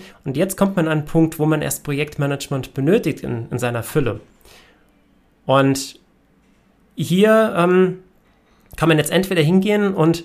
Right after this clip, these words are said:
haut man mit einer großen Keule drauf, indem man sagt, wir, äh, führen jetzt Safe in unseren dreißig Mann <laughs> Unternehmen ein, ähm, sind jetzt komplett agil, oder man geht hin und sagt, wir haben jetzt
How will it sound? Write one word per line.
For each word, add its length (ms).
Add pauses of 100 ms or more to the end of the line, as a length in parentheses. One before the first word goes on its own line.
(140)
haut 140
man 100
mit 60
einer 80
großen 260
Keule 360
drauf, 360
indem 160
man 100
sagt, 220
wir, 680
äh, 40
führen 260
jetzt 160
Safe 480
in 80
unseren 380
dreißig 360
Mann 160
<laughs> 40
Unternehmen 500
ein, 280 (840)
ähm, 280
sind 220
jetzt 140
komplett 300
agil, 420
oder 300
man 140
geht 200
hin 260
und 180
sagt, 360
wir 140
haben 140
jetzt 320